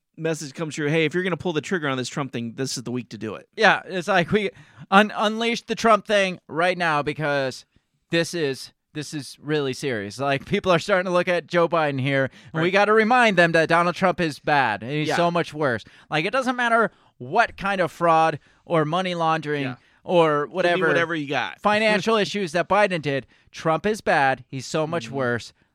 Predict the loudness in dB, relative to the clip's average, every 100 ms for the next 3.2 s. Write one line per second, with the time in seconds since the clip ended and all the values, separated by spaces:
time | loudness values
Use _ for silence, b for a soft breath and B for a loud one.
0 | _ -4 -2 0 0 -2 -4 -4 -4 0
1 | 0 0 -4 -2 -2 -2 -2 -4 -6 -4
2 | -4 -2 0 0 -2 -2 -4 -4 -8 -10
3 | -10 -10